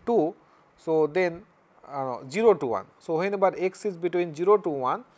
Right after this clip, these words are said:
so here actually this is the, uh, I think this is here. So, x is between zero to one, then in that case this value is one point one by eight. So, then x is between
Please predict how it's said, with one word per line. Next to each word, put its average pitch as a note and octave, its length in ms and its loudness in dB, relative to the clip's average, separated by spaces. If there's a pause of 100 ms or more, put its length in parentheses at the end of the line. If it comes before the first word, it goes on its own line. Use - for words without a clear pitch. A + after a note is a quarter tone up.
(160)
so - 120 -8
here F3+ 200 4
actually D3+ 500 0
this C#3+ 180 -10
is C#3+ 120 -6
the, C#3+ 180 -8 (640)
uh, A#2+ 340 -16 (100)
I C3+ 120 -10
think C#3+ 180 -14
this C3 160 -10
is C3+ 140 -10
here. C3 260 -2 (380)
So, - 240 -8
x G3 240 2
is G3+ 120 0
between F3 360 0
zero G3 260 2
to G#3 100 0
one, D3 420 0 (320)
then G3 280 -2
in G3 100 -6
that A3 200 4
case G3 180 2
this E3+ 180 -4
value D#3 280 -2
is A3 180 -4
one C#3 300 -6
point D3+ 320 -4
one C3+ 240 -6
by D#3 180 2
eight. B2+ 380 -8 (420)
So, D#3+ 220 0
then E3+ 300 -2 (440)
x F#3+ 300 -4
is F#3+ 200 0
between D#3+ 600 -4